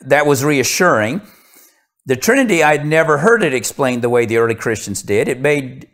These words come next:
total sense. I could finally say, not just, "I believe in the Trinity," but, "Yeah, I really believe it." I mean, I grasp it. It, it, it makes sense. I, I mean, not that any human is ever gonna even remotely understand the spiritual realities, but at least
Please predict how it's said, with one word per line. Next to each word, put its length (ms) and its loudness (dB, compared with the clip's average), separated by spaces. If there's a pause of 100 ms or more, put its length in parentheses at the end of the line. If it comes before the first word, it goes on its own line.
total 340 2
sense. 500 -4 (360)
I 80 0
could 180 -2
finally 340 2
say, 420 -2 (240)
not 240 2
just, 300 -2
"I 100 2
believe 360 2
in 60 0
the 60 0
Trinity," 680 -4 (340)
but, 420 2 (220)
"Yeah, 160 2
I 120 4
really 380 4
believe 300 0
it." 40 0
I 60 2
mean, 140 2
I 60 2
grasp 440 0
it. 80 -2
It, 160 0
it, 220 -2
it 140 0
makes 260 0
sense. 640 -4
I, 120 4
I 60 -2
mean, 160 0
not 180 4
that 140 2
any 180 0
human 480 0
is 160 2
ever 220 2
gonna 320 -2 (460)
even 420 -4
remotely 880 2 (160)
understand 640 0
the 80 0
spiritual 640 0
realities, 640 2
but 140 0
at 120 0
least 560 0